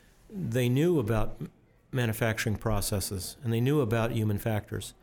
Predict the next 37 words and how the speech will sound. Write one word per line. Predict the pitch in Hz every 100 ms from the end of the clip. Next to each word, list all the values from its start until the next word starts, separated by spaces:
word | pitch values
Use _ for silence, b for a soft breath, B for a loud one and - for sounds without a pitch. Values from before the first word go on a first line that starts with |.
| b b b
'cause | 113 107
they'd | 113
done | 104 120
it | 120 117
themselves. | - 104 - 131 110 98 -
"Why | 107 120
are | 135
you | 123
using | 120 117 117
aluminum | 110 120 127 113 104
instead | 101 - 113
of | 98
stainless | - 110 107 98
steel? | - 127 113 92 -
You | 110
know, | 107
and | 107 117
are | 131
you | 120
gonna | 120
mold | 107 113 123 135
that? | 123 127
Or | 123
are |
you | 110
gonna | 107 104 98 - - b b b b -
cast | 127 139 -
it? | 147 135
Or, | 113 110 - -
you | 123
know, | 117 117 - _
because | 127 120 135
our | 127 120
volume | 127 135 135 117
is | 110
here." | 165 180 113
And, | 98